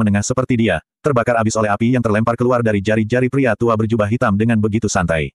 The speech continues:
Dia berkata dengan suara bergetar, "Jika dia ingin membunuh kita, itu semudah membalikkan tangannya. Bahkan ketika dia menahan Sun Moon di Fin Hall kami dengan jijik. Aku merasa dia tidak hanya menggertak. Jika bukan karena dia ingin menggunakan kita sebagai contoh, tidak mungkin bagi kita untuk tetap hidup."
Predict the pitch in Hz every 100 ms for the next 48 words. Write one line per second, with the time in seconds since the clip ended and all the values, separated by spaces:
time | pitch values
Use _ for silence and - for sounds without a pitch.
0 | _ _ _ _ - 147 156 151 127 139
1 | 127 117 113 113 110 113 123 107 120 -
2 | _ 127 135 139 123 117 107 107 117 147
3 | 98 78 _ 143 139 143 127 120 117 107
4 | 110 113 90 95 87 78 71 - _ _
5 | _ - 143 139 165 156 135 147 139 120
6 | 107 110 117 131 123 127 131 127 110 131
7 | 131 131 120 90 117 104 104 92 - _
8 | _ 147 143 170 131 123 139 135 117 110
9 | 104 127 139 107 98 95 82 - _ _
10 | 143 143 160 143 135 127 120 131 120 113
11 | 127 120 104 98 113 110 117 - 107 110
12 | 135 135 85 - _ 147 143 127 120 131
13 | 107 104 120 117 139 123 113 101 101 85